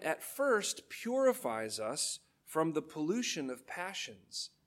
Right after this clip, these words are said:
This is like that refiner's fire that the prophet Malachi s-, was spoke of in our reading.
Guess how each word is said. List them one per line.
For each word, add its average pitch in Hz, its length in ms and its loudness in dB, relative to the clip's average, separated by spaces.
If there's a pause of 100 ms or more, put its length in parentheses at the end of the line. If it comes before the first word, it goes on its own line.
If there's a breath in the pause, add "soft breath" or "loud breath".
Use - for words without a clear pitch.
(200)
This 202 180 2
is 160 180 0
like 135 260 2
that 135 180 4
refiner's 139 600 4
fire 170 400 4
that 110 200 0
the 113 40 -4
prophet 143 440 0
Malachi 160 460 8
s-, 107 320 -2
was 120 160 -2
spoke 160 360 4
of 110 160 0
in 113 100 -2
our 110 160 -2
reading. 120 400 0